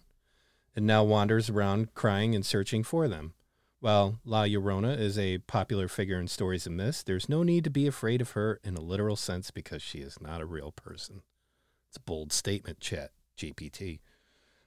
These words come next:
However, the story of La Llorona can be a cautionary tale about the consequences of one's actions, particularly when it comes to the harm that can come to children.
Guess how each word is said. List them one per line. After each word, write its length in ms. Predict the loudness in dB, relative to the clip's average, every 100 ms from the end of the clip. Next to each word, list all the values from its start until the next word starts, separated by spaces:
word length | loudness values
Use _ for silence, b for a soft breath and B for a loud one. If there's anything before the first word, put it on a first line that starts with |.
| 4
However, 440 | 8 10 12 10
the 160 | 8 4
story 520 | 6 8 6 4 -2 -6
of 160 | -4
La 220 | -2 -4 -6 -6
Llorona 460 | -4 -4 -6 -4
can 140 | 0 2
be 180 | 2
a 120 | 2 0
cautionary 600 | 2 2 2 0 0 0
tale 380 | -2 -2 -4 -2
about 220 | -2 -2
the 80 | -2
consequences 680 | 0 0 0 0 0 -2
of 140 | -6 -2
one's 260 | 0 0
actions, 600 | 0 -2 -2 -6 -8 -12 -20 _ 0
particularly 760 | 0 2 0 2 0 -2 -4 -2
when 160 | -2
it 80 | -2
comes 260 | -2 -2 -2
to 300 | 0 0 0 _ _ _ _
the 140 | 0 0
harm 460 | 4 4 4 2 0
that 180 | -2 -2
can 100 | -2
come 200 | 0 -2
to 80 | -2
children. 400 | -2 -4 -4